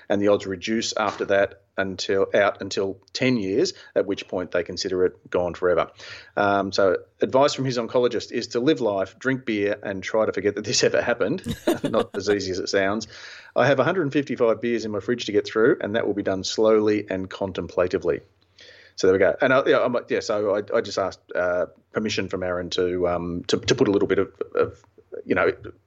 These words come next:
"I'm good, I'm cancer free. What's the, what's the prognosis sort of going forward?" So, 'cause as I say, we've, we've followed along, and he did. I just pointed,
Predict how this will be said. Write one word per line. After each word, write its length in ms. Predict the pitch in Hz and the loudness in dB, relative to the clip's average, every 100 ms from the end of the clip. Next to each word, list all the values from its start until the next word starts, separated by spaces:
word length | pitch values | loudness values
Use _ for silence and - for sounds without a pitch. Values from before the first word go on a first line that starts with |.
| _ - | _ -4
"I'm 140 | 110 92 | -2 0
good, 180 | 123 101 | 0 2
I'm 140 | 95 | 0
cancer 260 | 104 95 90 | -4 -4 -4
free. 360 | 107 92 98 - - - - _ - | 2 2 2 -2 -12 -20 -20 _ -2
What's 300 | 98 - - | -2 0 0
the, 340 | 92 87 87 - | 2 2 0 -2
what's 180 | 92 | -4
the 60 | - | -4
prognosis 560 | - 90 90 90 87 - | -4 -4 -4 -4 -6 -4
sort 120 | 90 | -2
of 240 | 87 - | -2 -2
going 220 | - 90 85 | -2 -2 0
forward?" 320 | 104 85 - | 0 2 0
So, 240 | 95 87 - - - - _ _ _ - | 0 0 -2 -16 -20 -20 _ _ _ -4
'cause 140 | 151 139 | 2 2
as 160 | 120 | 4
I 40 | 120 | 2
say, 40 | |
we've, 160 | 110 117 | 0 -2
we've 180 | 113 110 | -4 0
followed 240 | 131 110 | 2 4
along, 380 | 113 117 123 127 | 4 2 0 -2
and 280 | 139 139 139 | -4 -2 -4
he 200 | - 156 | -6 -6
did. 200 | 202 208 | -4 0
I 60 | 127 | 0
just 200 | 113 - | -2 -6
pointed, 280 | - - | -10 -10